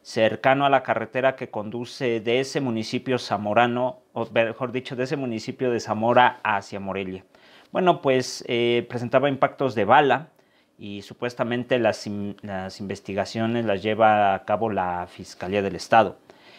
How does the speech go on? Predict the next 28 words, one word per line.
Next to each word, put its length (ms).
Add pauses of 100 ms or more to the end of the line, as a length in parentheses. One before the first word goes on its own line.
(120)
Fue 160
en 80
un 100
predio 400
denominado 480
Los 260
Hornos, 400
ubicado 640
a 40
unos 220
metros 300
de 80
la 140
carretera 400
ya 140
mencionada, 580
donde 240
fue 160
delimitada 720
por 260
los 420
de 100
la 80
Guardia 300
Civil 320
y 60
Policía 440
Municipal. 720